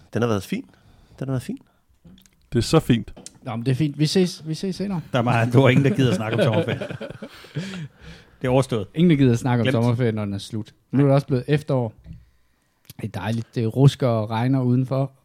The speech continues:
Speaker 3: og så har vi jo god tid til at spille computerspil. Øhm, men vi har lige en konkurrence, vi skal have overstået, Jimmy.
Speaker 4: Vinderen af vores, øh, store, øh, tastatur- og mus-konkurrence er, til meget få menneskers overraskelse,
Speaker 3: Mm.
Speaker 4: Henrik.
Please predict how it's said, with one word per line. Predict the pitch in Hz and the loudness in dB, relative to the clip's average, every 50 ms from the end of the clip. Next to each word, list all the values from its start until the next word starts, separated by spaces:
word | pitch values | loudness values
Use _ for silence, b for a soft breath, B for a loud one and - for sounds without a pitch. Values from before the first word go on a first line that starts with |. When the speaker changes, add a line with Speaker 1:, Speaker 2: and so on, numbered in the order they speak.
| _ _ | _ _
Speaker 3:
og | - 117 110 107 104 104 101 101 101 98 98 | -10 -8 -6 -6 -6 -8 -8 -8 -8 -10 -10
så | - - 123 | -6 -2 -2
har | 120 120 | 0 0
vi | 113 107 | 0 0
jo | 104 101 107 - - - | -2 -2 -6 -10 -8 -4
god | - 143 131 | -4 -2 -2
tid | - - 131 | -2 -4 -4
til | 123 - 123 | -4 -2 -4
at | 117 110 110 104 104 107 | -2 -2 -4 -4 -6 -8
spille | - - 120 113 107 | -6 -4 -4 -4 -4
computerspil. | - 117 110 113 - 123 123 123 131 127 - 113 107 - - b b b b b b b b b b b b b b b b b b b - - | -4 -8 -8 -6 -6 -4 -2 -2 -2 -4 -4 -6 -6 -8 -10 b b b b b b b b b b b b b b b b b b b -4 0
Øhm, | 139 131 127 123 123 127 131 131 127 120 120 120 120 117 120 - - - | 2 4 6 6 6 6 6 6 4 4 2 2 0 -2 -4 -6 -10 -4
men | - 135 143 135 | 2 2 4 4
vi | 139 | 4
har | 135 170 180 | 2 2 2
lige | 180 180 | 2 0
en | 175 | 2
konkurrence, | - 156 139 135 135 131 156 165 - - | 0 0 0 2 2 2 2 0 0 -4
vi | 131 | -8
skal | 123 - 147 | -8 -6 -6
have | 131 131 | -4 -2
overstået, | 131 139 151 - - 147 135 131 135 139 - _ _ _ _ - - | -2 -2 -2 -2 -4 -4 -4 -4 -4 -6 -8 _ _ _ _ -8 -4
Jimmy. | 131 127 139 139 139 _ _ _ _ _ _ _ _ - - b b b b b b _ _ _ | -2 -2 -2 -2 -4 _ _ _ _ _ _ _ _ -20 -20 b b b b b b _ _ _
Speaker 4:
Vinderen | - 120 143 175 185 170 156 | 0 2 4 4 4 0 -2
af | 120 127 | -4 -4
vores, | 123 120 120 113 - 139 | -4 -4 -4 -4 -8 -10
øh, | 139 127 113 113 110 107 | -12 -10 -10 -10 -10 -12
store, | - - - - - 156 135 143 160 156 139 127 123 120 117 113 107 | -12 -14 -16 -14 -12 -10 -8 -6 -6 -4 -4 -4 -6 -6 -8 -8 -10
øh, | 104 104 101 101 101 98 101 101 | -10 -12 -14 -14 -16 -16 -18 -16
tastatur- | - - 113 104 - 107 - 151 | -14 -14 -14 -14 -12 -10 -8 -8
og | 139 135 | -6 -6
mus-konkurrence | 139 143 135 - 135 120 110 107 107 110 107 - 113 - | -8 -8 -8 -10 -12 -12 -12 -14 -14 -16 -16 -16 -16 -14
er, | - 120 151 - - _ _ _ _ _ _ _ _ | -12 -12 -12 -14 -16 _ _ _ _ _ _ _ _
til | - 113 104 | -16 -16 -14
meget | 104 101 104 104 | -12 -12 -10 -8
få | 123 113 | -8 -8
menneskers | 101 101 95 - - 107 | -8 -10 -12 -14 -14 -14
overraskelse, | - - 123 131 127 110 - 120 - 123 | -12 -10 -8 -8 -8 -10 -12 -12 -10 -8
Speaker 3:
Mm. | 175 170 240 294 _ | -8 -8 -10 -12 _
Speaker 4:
Henrik. | - - 285 226 151 107 | -10 -10 -8 -8 -10 -14